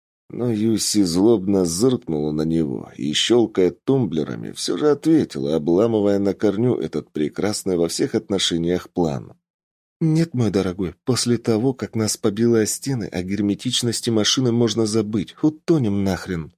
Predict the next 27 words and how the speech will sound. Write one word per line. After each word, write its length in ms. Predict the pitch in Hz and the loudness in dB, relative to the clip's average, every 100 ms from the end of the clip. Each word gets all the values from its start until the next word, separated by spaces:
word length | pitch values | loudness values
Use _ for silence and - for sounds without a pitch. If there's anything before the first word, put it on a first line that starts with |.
| _ _ _ _ _ _ _ _ _ | _ _ _ _ _ _ _ _ _
"Ладно", 720 | 55 53 55 90 117 104 85 _ _ _ - | -12 -6 0 0 0 -2 -4 _ _ _ -2
легко 340 | 147 - 139 | -2 0 0
согласился 760 | 127 101 101 90 - 82 - 90 | 2 4 4 4 2 0 0 -2
Тапок. 420 | - 65 - - _ _ _ | -2 -6 -6 -20 _ _ _
"Но 320 | 67 76 76 67 | -6 -2 -2 0
мы 240 | 78 82 | 0 0
в 40 | - | 0
центральной 560 | 82 76 117 147 104 | -2 0 0 2 0
шахте. 500 | - 73 - - - _ | 0 -2 -4 -12 -14 _
Отсюда 380 | - 65 85 87 | -10 -4 0 4
ведь 220 | 85 82 | 4 2
можно 380 | 87 123 151 - | 0 0 2 -2
пройти 400 | - 92 87 82 | 2 0 0 -4
по 280 | - 82 80 | -2 2 2
эскалаторному 760 | - 95 87 80 78 82 90 104 | 2 2 2 2 -2 0 0 2
блоку?" 580 | 101 87 - 64 50 _ _ _ _ _ - | 2 2 0 -12 -14 _ _ _ _ _ -4
"Пастырь 380 | 170 - 113 98 | -4 -2 -6 -4
просто 400 | 135 135 - 127 | -2 -2 -2 -2
сожжет 600 | - 135 127 139 139 - | 0 -2 0 0 0 -2
нас. 260 | 139 - | -10 -4
Он 140 | 147 135 | 0 0
уже 180 | 123 123 | 2 2
вернул 380 | 131 139 147 | 2 2 0
контроль 440 | 107 98 87 95 87 | 0 -4 0 0 0
над 180 | 87 95 | 0 -2
излучателями". 880 | 95 123 123 113 101 80 67 58 - _ _ _ _ _ _ _ - | 0 0 0 -4 -4 -8 -8 -12 -18 _ _ _ _ _ _ _ -10
"Тогда, 600 | 50 57 73 117 139 | -8 0 2 4 2